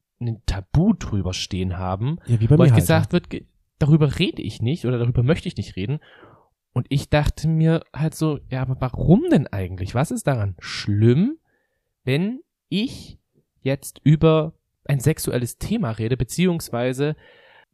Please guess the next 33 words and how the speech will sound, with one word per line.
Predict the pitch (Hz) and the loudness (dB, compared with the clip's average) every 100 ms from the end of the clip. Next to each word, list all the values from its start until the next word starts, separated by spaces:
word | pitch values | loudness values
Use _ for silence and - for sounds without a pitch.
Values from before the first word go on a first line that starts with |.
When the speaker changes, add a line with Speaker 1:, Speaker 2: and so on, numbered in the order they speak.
| _ _ | _ _
Speaker 1:
wenn | 127 156 | -2 0
ich | 165 | 0
das | - 147 - | -2 -2 0
öffentlich | 151 185 190 165 - | 0 2 -2 -2 -2
anbringe? | 226 330 - 78 60 - _ _ _ _ _ _ _ _ | -4 -4 -6 -8 -12 -18 _ _ _ _ _ _ _ _
Speaker 2:
Ja, | 113 147 180 | 4 6 6
das | 127 - | 4 0
stimmt | 190 233 | -4 -4
schon. | - 110 | 0 2
Und | 107 110 - - _ - | 2 0 -8 -18 _ -2
dieses | 131 127 - | 2 2 4
Tabu | 127 113 107 127 175 170 | 4 6 4 4 2 2
wollten | 143 147 147 | 0 2 2
wir | 139 | 2
ja | 151 | 2
auch | 143 | 2
ein | 110 | 2
bisschen | 98 - 87 85 - | 0 0 -4 -2 -2
brechen. | 107 107 - 101 98 - | 0 0 0 -4 -6 -8
Letztens | - 127 139 - 151 147 | -2 0 0 0 2 2
hat | 143 - | 2 0
uns | 131 131 | -2 0
ein | 131 | 4
Hinterhoflauscher | 120 139 135 - 123 123 123 | 4 6 4 6 4 6 4
geschrieben, | 113 - 123 123 117 - - - _ _ _ | 2 2 2 0 -2 -12 -20 -20 _ _ _
ja, | _ - 90 87 90 113 | _ -16 -10 -4 0 0
also | - 113 98 90 _ | 0 -2 -2 -4 _
Tabuthemen | - 98 - 110 131 135 - 120 120 | -6 -4 2 6 6 6 4 4 4
habt | 104 - 107 | 2 2 0
ihr | |
jetzt | 101 98 - | 0 0 -4
eigentlich | 101 101 104 101 | -8 -8 -8 -4
nicht. | 120 131 - - | 0 0 -2 -8